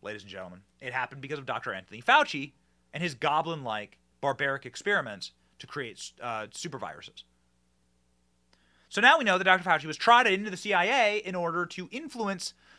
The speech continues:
science itself and to make sure that the American public didn't know about their evil plans. Watch.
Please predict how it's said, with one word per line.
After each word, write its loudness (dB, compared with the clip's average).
science 6
itself 6
and -12
to -10
make -2
sure 0
that -4
the -6
American -4
public 2
didn't -10
know 0
about -4
their -8
evil -12
plans. -6
Watch. -14